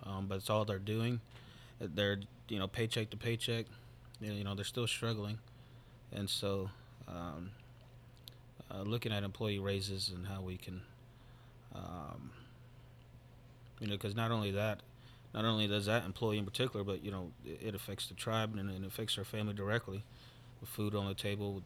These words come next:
with bills, or, you know, even just enjoying yourself, you and your family, whether they go to the movies or whatever. They don't have to worry about, you know, do I have to, we can't go to the movies because, you know,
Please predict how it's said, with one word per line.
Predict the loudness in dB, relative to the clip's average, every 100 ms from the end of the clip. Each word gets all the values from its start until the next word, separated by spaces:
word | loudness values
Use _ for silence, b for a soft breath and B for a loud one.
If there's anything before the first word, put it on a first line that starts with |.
| -8
with | -8 -8 -12 -8 -4 0
bills, | 2 2 0
or, | -2 -6 -10 B B B B
you | -8
know, | -4 -4 -6 -14 -18 -18 -18 -14 -4
even | 0 0
just | 0 0 0
enjoying | 2 4 4 4 2
yourself, | 0 0 -2 -2 -8 -16 -18 -10
you | -2 0 2
and | 0
your |
family, | 0 0 2 2 0 -4 -12 -16 -12
whether | -4 -2
they |
go | 0
to | 0 0
the | 0
movies | 2 2 2 0
or | 0
whatever. | 0 0
They | 0
don't | 0
have | -2
to | 0
worry | 2 2
about, | 2 -2 -4 B B B B B B B -18 -6
you | -2
know, | 0
do | 4
I | 2
have | 2
to, | 0 0 B B B B B B -20 B B B B -18 -18 -18 -18 -18 -18 -18 -18 -18 -18 -18 -18 -10 -4
we | 2
can't | 4 6
go | 4
to | 6
the |
movies | 8 10 10 8
because, | 4 2 0 0
you | 0
know, | -2